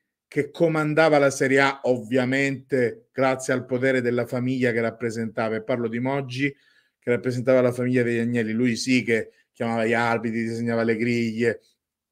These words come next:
manipolava le moviole, manipolava il mercato, tant'è vero che quando questo signore per far passare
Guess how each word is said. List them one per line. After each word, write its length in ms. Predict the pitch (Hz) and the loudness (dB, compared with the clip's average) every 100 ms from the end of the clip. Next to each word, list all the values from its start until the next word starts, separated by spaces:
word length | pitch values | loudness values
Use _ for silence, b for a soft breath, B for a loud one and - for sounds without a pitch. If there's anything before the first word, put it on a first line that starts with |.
| _ - | _ -16
manipolava 580 | - 127 123 123 127 123 | -4 -2 0 4 4 6
le 80 | 123 | 4
moviole, 560 | 123 120 123 123 123 120 | 2 2 4 4 4 2
manipolava 460 | 123 120 123 120 | 0 2 4 4
il 80 | 117 | 2
mercato, 580 | 120 117 - 123 120 110 | 0 -2 0 0 0 -4
tant'è 420 | - 110 - 165 | -6 -6 0 2
vero 520 | 160 160 156 196 220 B B | 6 6 8 6 2 B B
che 160 | B 113 | B -4
quando 280 | - 165 143 | 0 2 4
questo 280 | 156 - 135 | 4 4 -2
signore 600 | - 135 151 160 131 110 | -2 -2 2 4 6 4
per 160 | 117 | 2
far 260 | - 156 151 | 2 0 0
passare 760 | 143 127 - 160 147 120 107 | -2 -2 2 6 6 4 0